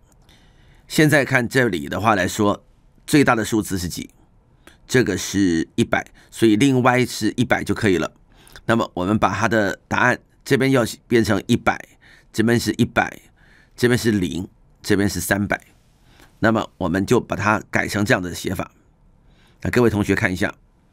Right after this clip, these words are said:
这样子是我们的新的，这不是西北角做出来的结果。这样子的结果是不是最佳解呢？来，我们来看一下台东到台中啊，零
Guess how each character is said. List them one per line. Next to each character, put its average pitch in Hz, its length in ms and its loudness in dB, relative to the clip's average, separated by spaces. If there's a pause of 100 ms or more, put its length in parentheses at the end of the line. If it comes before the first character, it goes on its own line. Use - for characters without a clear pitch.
(1400)
这 - 120 2
样 156 120 4
子 123 100 0
是 143 160 2
我 117 80 2
们 87 120 -2
的 104 60 -2
新 143 360 0
的， 127 240 0
这 135 160 2
不 123 180 -2
是 127 100 0
西 135 160 2
北 117 160 4
角 87 240 -2 (180)
做 117 160 0
出 117 120 -2
来 101 80 2
的 98 80 -2
结 87 160 -4
果。 87 180 -6 (1080)
这 - 120 2
样 170 140 6
子 123 80 -2
的 117 80 2
结 117 180 4
果 - 280 -2 (260)
是 - 220 0
不 113 60 0
是 117 100 2
最 123 160 6
佳 120 160 2
解 101 220 -2
呢？ 85 180 -6 (180)
来， - 240 -4
我 90 140 -2
们 82 100 -2
来 87 60 0
看 110 180 -2
一 95 40 -6
下 92 180 -4 (360)
台 110 200 0
东 127 180 0
到 113 140 0
台 90 160 -6
中 95 260 -4
啊， 95 160 -4 (1400)
零 147 400 0